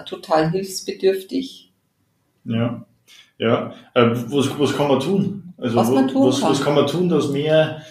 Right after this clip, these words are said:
Speaker 2: junge Menschen vor allem wahrscheinlich den, den Beruf ergreifen?
Speaker 1: Einfach attraktiver machen. Bezahlung ist natürlich A und O.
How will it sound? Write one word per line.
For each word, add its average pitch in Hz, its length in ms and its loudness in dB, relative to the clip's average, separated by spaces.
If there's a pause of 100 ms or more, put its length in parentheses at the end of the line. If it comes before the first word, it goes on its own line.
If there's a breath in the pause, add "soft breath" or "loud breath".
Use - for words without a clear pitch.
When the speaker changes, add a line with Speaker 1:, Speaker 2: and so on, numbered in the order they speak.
(280 loud breath)
Speaker 2:
junge 175 300 6
Menschen 175 360 2
vor 151 220 6
allem 175 180 6
wahrscheinlich 165 500 2
den, 139 380 0
den 131 160 0
Beruf 202 240 0
ergreifen? 110 360 0
Speaker 1:
Einfach 214 520 0
attraktiver 180 640 -4
machen. 185 320 -8 (400)
Bezahlung 190 540 0
ist - 160 -18
natürlich 180 520 -10 (360)
A 180 200 4
und 185 200 -4
O. 202 300 -4